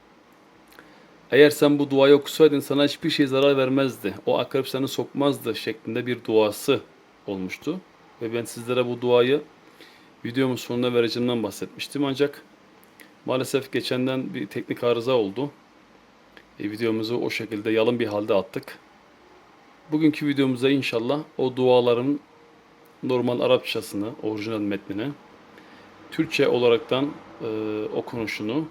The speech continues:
Arapça bilmeyenler için ve bu duanın hangi manaya geldiğini, e, açıklayan, yazan görüntüleri size de paylaşmak istiyorum. Siz inşallah durduraraktan, e, yanınıza yazarsınız. Kıymetli kardeşlerim,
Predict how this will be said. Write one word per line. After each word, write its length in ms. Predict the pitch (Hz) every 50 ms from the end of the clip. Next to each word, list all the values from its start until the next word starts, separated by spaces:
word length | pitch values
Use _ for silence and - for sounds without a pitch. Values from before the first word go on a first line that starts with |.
| - - - - - _ - -
Arapça 360 | 117 110 113 107 - 113 104
bilmeyenler 360 | 107 107 104 98 98 98 95
için 320 | 92 - - - 160 180 - - _ - - - - - - - - - - - - - - - _ - - - - - - -
ve 80 | 127 135
bu 120 | 156 147
duanın 300 | 156 151 151 156 160 147
hangi 280 | 147 170 175 160 143 131
manaya 420 | 127 123 123 123 120 120 123 131
geldiğini, 640 | 120 117 113 107 107 101 107 101 101 104 123 156 160 160 - - _ _ _ _ _ _ - - - - - -
e, 360 | 123 113 110 107 107 107 -
açıklayan, 560 | - - 117 - - - - - 107 101 101
yazan 380 | 104 110 110 104 113 117 123 117
görüntüleri 540 | 117 110 113 110 107 - 117 120 120 117 110
size 160 | - - 101
de 80 | 98 95
paylaşmak 420 | - 95 95 95 - - 98 -
istiyorum. 360 | - - - 110 123 147 160 - - - - - - - - _
Siz 200 | - - 190 165
inşallah 440 | 160 147 - 147 147 147 143 - -
durduraraktan, 800 | 139 135 127 127 135 139 139 131 123 120 - - 117 117 113 104 - 120
e, 40 | 117
yanınıza 600 | 113 110 110 113 113 113 113 113 110 120 113 110
yazarsınız. 800 | 110 113 117 113 113 110 101 - - 98 104 113 - - - - _ _ _ _ _ - - - - _ _ _ _ -
Kıymetli 280 | - 135 151 - - 156
kardeşlerim, 580 | 156 156 147 143 127 - - 135 143 143 147